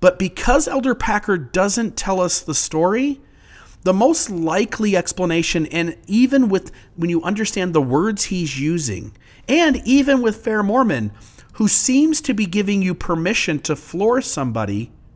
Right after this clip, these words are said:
when that person attempts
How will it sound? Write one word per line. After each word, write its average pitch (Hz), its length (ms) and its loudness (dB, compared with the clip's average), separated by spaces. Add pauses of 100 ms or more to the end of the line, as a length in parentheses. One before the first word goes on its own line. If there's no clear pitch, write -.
(1300)
when 175 560 4 (360)
that 170 300 0
person 190 580 -2
attempts - 840 0